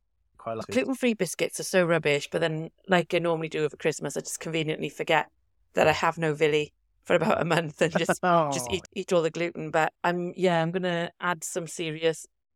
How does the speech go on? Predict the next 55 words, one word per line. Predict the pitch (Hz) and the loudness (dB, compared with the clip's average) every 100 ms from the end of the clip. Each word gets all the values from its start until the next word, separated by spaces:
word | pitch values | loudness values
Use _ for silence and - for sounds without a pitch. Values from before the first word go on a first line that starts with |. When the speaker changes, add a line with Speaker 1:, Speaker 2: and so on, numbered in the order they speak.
| _ _ _ _ - 175 | _ _ _ _ -10 2
Speaker 2:
Garibaldi-age | 170 170 160 170 165 160 160 - | 4 4 6 6 6 2 0 -2
to | - | -6
the | 175 | -6
cold | - 165 147 | -2 -4 -2
Christmas | - 175 165 - | -8 -8 -10 -6
list. | 160 165 - - | -6 -8 -16 -4
Speaker 1:
Has | 143 - | -2 -2
to | 127 | -4
be. | 131 | -2
Yeah, | 120 110 | -2 -2
it's | 160 | -2
worth | 120 - | -2 -2
it. | 92 - - | -8 -12 -10
Speaker 2:
Yeah. | 170 175 165 160 165 | -4 2 4 4 0
Speaker 1:
It's | - | -6
worth | 107 - | -8 -8
it. | - _ - | -18 _ -8
Speaker 2:
That's, | - - - 170 | -8 -8 -12 -6
uh, | 165 | 8
Speaker 1:
Oh, | 208 226 - _ _ - | 8 8 2 _ _ -6
Speaker 2:
if | 233 | 0
Te-, | - - | 4 6
Speaker 1:
you | 190 | 8
know, | 240 | 10
Speaker 2:
if | 247 | 12
Speaker 1:
once | 262 - | 10 8
Speaker 2:
Tesco's | 370 | 0
still | - 269 | 4 10
open | 247 233 214 | 10 10 6
now, | 226 226 | 10 10
I | |
might | 226 240 - | 8 6 6
<laughs> | |
go | 440 | 6
and | 403 453 | 6 6
get | 427 - - | 6 6 4
some. | 466 381 | 4 4
It's | 440 | 2
nearly | 285 285 285 | 0 0 2
eleven | 269 247 220 | 4 2 2
o'clock, | - 226 233 | 6 6 6
but | - | 6
I'll | 196 | 6
be | 185 190 | 6 6
like, | 170 214 | 6 4
"Need | 240 277 - | -2 -2 -6
some, | 359 - | -14 2
Speaker 1:
Come | - 277 | 10 10
Speaker 2:
it's | 302 | 10
an | 320 | 6
Speaker 1:
on. | 285 | 6
Speaker 2:
emergency." | 294 262 254 - 247 226 - - | 8 6 6 2 4 4 0 -14
<laughs> | - - | -6 2
Yeah. | 240 220 - | 8 8 10
Speaker 1:
One, | 240 302 277 | 10 8 4